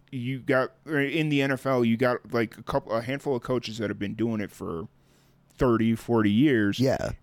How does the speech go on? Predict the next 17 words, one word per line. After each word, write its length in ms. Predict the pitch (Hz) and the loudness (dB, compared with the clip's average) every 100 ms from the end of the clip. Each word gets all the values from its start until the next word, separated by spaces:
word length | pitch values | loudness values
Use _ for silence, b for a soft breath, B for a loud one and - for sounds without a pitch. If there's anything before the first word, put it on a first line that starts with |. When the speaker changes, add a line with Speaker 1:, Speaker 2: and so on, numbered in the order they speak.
| - | -4
Speaker 1:
And 320 | 123 113 110 | -2 0 -2
every 260 | 123 131 139 | -2 0 0
time 400 | - 135 127 110 | 0 0 0 0
they 160 | 104 123 | 0 0
play 460 | 131 - 131 127 117 | 0 0 2 4 2
one 380 | 107 107 120 | 2 0 0
of 180 | 120 113 | -2 -2
their 320 | 113 110 107 98 | 0 2 0 -2
former 520 | - 131 120 117 104 | -4 -4 -2 -2 -2
assistant 480 | 110 - 127 123 110 | -4 -4 -4 -6 -2
coaches, 580 | 117 110 113 107 107 | -2 0 -2 -2 -2
or, 100 | 110 | -4
like, 220 | 95 87 95 | -4 -4 -6
if 80 | |
they 100 | 90 | -4
were, 120 | 90 92 | -4 -2
like, 220 | 90 82 | -4 -6